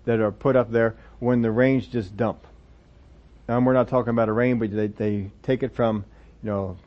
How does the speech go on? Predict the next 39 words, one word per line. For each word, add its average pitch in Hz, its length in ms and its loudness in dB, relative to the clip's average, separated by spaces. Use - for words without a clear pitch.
a - 40 -14
good 117 200 0
distance 120 400 -2
away, 127 280 2
and 123 160 0
you 117 80 -2
can 113 140 -2
see 143 340 2
just 107 240 -4
the 107 60 -12
cloud 123 280 0
open 113 240 0
up 110 200 0
and 110 100 -2
just 104 300 -6
water 104 640 0
just, - 400 -10
just 107 200 -8
pour 113 180 -2
out. 101 120 0
I 135 100 4
saw 131 200 0
one 120 280 2
that 104 100 0
was 98 140 -8
really 113 240 0
neat. 107 220 -2
It 113 120 -2
showed 131 200 2
it 120 100 -2
from 113 140 -2
a - 20 0
distance. 120 460 0
First 131 340 0
off, 110 220 0
you 110 60 -4
got 110 180 -2
to 110 80 -6
see 123 300 0